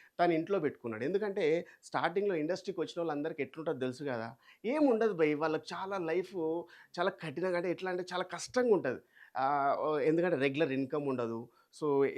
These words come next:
ఎవరిని కలవాలో తెలియదు, ఎక్కడికి వెళ్ళాలో తెలియదు, చాలా స్ట్రగుల్ అవుతుంటారు. అలాంటి టైంలో ఒక అందమైన అమ్మాయి తనకు కలవడమే కాకుండా తను ఫైనాన్షియల్‌గా తనకు సపోర్ట్ చేసింది, తనతో, ఆ, తనని బాగా చూసుకుందని ఒక చిన్న కారణంతో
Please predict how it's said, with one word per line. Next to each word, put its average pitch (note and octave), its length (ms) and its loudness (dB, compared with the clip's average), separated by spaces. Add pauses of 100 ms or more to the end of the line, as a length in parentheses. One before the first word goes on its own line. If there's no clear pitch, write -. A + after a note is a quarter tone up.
ఎవరిని D#3+ 400 4
కలవాలో C#3 380 0
తెలియదు, A#2 400 -4
ఎక్కడికి C#3 380 -4
వెళ్ళాలో C3 260 0
తెలియదు, A#2 320 -6
చాలా B3 380 -6
స్ట్రగుల్ G#3 420 0
అవుతుంటారు. D3+ 380 0 (320)
అలాంటి G#3 380 -4
టైంలో G3 380 0 (440)
ఒక D3+ 140 -4
అందమైన D#3+ 560 2
అమ్మాయి C3+ 480 -2
తనకు B2 340 -6
కలవడమే C#3+ 460 -4
కాకుండా C#3+ 560 -6
తను D3+ 320 -2 (560)
ఫైనాన్షియల్‌గా C3 640 -2
తనకు D#3 180 -2
సపోర్ట్ D#3+ 460 -2
చేసింది, B2+ 540 -4
తనతో, D3+ 420 -6 (560)
ఆ, B2+ 200 0
తనని G3+ 320 0
బాగా E3+ 320 0
చూసుకుందని E3+ 580 -2
ఒక D3+ 100 -2
చిన్న A#3 340 -2
కారణంతో F#3 580 -2